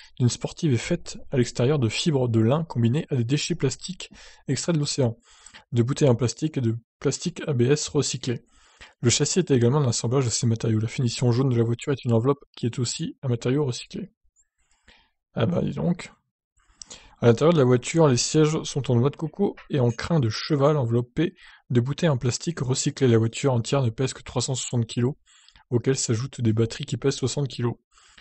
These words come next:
Deux moteurs électriques alimentent les roues arrière de la voiture et l'aident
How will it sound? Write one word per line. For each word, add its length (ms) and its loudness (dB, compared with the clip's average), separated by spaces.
Deux 120 4
moteurs 300 2
électriques 460 -6
alimentent 440 -2
les 140 0
roues 160 0
arrière 240 -2
de 80 0
la 80 0
voiture 460 -4
et 100 2
l'aident 260 4